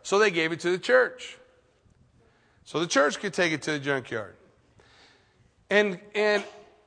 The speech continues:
I would always think of Malachi one eight. You know what I never saw? Somebody saying, "You know, I could go for a couple more years with this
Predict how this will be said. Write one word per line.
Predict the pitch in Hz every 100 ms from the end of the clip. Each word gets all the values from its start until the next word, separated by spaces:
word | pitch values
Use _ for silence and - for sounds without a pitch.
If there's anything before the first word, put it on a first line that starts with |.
| _ _ _ -
I | 185
would | 208 214
always | 220 247 262 254 -
think | 285 285 160
of | 160
Malachi | 185 202 208 214 208
one | 202 214 226
eight. | 233 135
You | 160
know | 202
what | 208 202
I | 180
never | 180 196 240 226
saw? | 233 226 262 285 - _ _ _ _ _ _ _
Somebody | - 196 202 202
saying, | 190 202 202 190
"You |
know, | 196
I | 208
could | 190 190
go | 180 196 190 170
for | - 175
a | 160
couple | 185 170 175
more | 170 165
years | 170 170 143
with | 147
this | 156 143